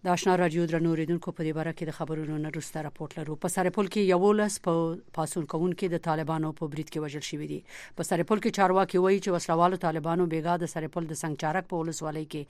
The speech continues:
د ولسي پاڅون کوونکو په پوستې برید کړی دی. د سرپل د والي نطاق د امریکا غږ آشنا راډیو ته وویل چې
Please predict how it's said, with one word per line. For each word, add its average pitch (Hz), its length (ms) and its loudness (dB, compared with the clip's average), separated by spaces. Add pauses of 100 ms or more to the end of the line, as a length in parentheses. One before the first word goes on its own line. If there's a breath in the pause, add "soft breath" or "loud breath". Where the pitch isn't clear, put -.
(400 loud breath)
د 175 100 6
ولسي 170 440 0
پاڅون 160 340 0
کوونکو 160 400 -2
په 151 60 -6 (100)
پوستې 160 320 -2 (100)
برید 143 220 -6
کړی 151 220 -6
دی. 139 100 -6 (420 loud breath)
د 143 120 -2
سرپل 165 400 -2
د 160 100 2
والي 160 260 0
نطاق 175 320 0
د 160 80 -2
امریکا 156 360 -2
غږ 156 180 -4
آشنا 165 260 -4
راډیو 151 280 -6
ته 151 100 -4
وویل 180 240 -2
چې - 340 -6